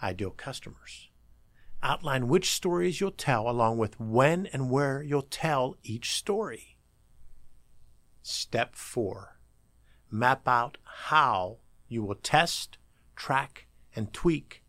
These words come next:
your stories, your channels, your tactics, your budget throughout the year. Reaching and influencing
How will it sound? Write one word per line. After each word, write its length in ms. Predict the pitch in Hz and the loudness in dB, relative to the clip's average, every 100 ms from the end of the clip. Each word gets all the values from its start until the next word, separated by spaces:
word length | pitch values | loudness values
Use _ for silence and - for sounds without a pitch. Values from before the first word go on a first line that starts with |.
| _ - _ _ - _ - - | _ -20 _ _ -20 _ -18 -6
your 120 | 101 | -2
stories, 720 | - - 143 160 175 165 - | -2 2 2 2 -4 -10 -6
your 120 | 120 | -6
channels, 600 | 107 - 135 135 151 131 | -4 0 0 0 -8 -6
your 100 | 123 | -8
tactics, 640 | - - 131 - - - - | -8 0 0 0 -10 -8 -4
your 100 | 120 | -4
budget 560 | 104 156 123 - - - - - - - - - - - | 2 0 0 -10 -10 -16 -14 -14 -16 -20 -20 -20 -20 -8
throughout 340 | 107 92 - | -4 -4 -6
the 100 | 98 | -6
year. 340 | 107 127 101 - - - - - - - - - - - - - | -6 -6 -8 -12 -14 -20 -20 -20 -20 -20 -20 -20 -12 -12 -12 0
Reaching 500 | 165 - 202 196 - | 0 2 -2 -2 -6
and 140 | 123 151 | -6 -4
influencing 800 | 143 - 131 113 101 104 104 | -6 -4 -4 -4 -2 -6 -6